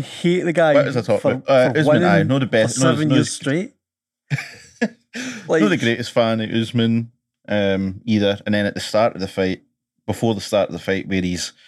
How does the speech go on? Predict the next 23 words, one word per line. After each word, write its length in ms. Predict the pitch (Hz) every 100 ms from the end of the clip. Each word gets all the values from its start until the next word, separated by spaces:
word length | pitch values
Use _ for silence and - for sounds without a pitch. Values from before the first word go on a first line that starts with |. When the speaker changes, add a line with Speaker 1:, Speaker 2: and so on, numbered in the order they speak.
| - - - - _ -
Speaker 2:
where 120 | 110
Leon, 320 | 110 113 101 -
when, 300 | 107 98 -
um, 420 | 98 92 87 85 _ _ _ _ - _ _
the 80 | 107
refs 300 | 104 113 -
there 260 | 101 101 98 -
explaining 580 | 87 - - 101 95 95
the 140 | 90 85
rules 360 | 90 87 90
and 120 | 90
that, 200 | 90 87 _ _ _ _ _ _ _ _ _ _
Leon 240 | 110 117 107
Edwards 340 | 95 90 87
is 60 | 85
just 160 | 90
standing 260 | - 95 92
up, 160 | 92 78
and 80 | 85
then 140 | 92
Kamara's 520 | - 95 87 92 92
doing 220 | - 92 90
this, 280 | 90 -